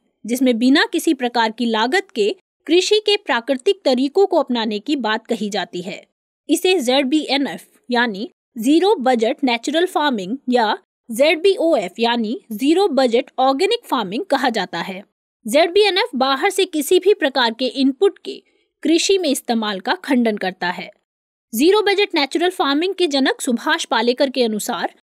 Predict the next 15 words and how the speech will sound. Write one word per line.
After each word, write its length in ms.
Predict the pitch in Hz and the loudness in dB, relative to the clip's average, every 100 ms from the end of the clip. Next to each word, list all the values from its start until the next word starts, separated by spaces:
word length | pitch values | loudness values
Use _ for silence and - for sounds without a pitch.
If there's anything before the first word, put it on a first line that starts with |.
| _ - | _ -2
किसानों 500 | 302 311 294 392 453 | -2 0 0 0 0
के 160 | 453 | 0
कर्ज 380 | 453 285 320 381 | 0 0 0 0
के 180 | - 339 | -2 0
दुष्चक्र 580 | 247 254 - 311 339 392 | -2 -4 -2 -2 0 -2
से 160 | 320 | 0
निजात 500 | 254 233 247 254 320 | 0 0 0 -2 -2
का 80 | 254 | -6
सरल 400 | 254 - 269 440 339 | -4 0 2 2 2
तरीका 440 | 240 196 185 440 - _ _ - | -2 -4 -4 -4 -6 _ _ -10
ज़ेडबीएनएफ़ 840 | 220 294 359 370 415 240 226 214 - | 0 2 4 2 2 2 -2 -4 0
ही 180 | 330 370 | 2 4
हो 160 | 254 | 4
सकता 340 | 208 196 - 190 | 0 -6 -6 -8
है। 260 | 180 - | -8 -14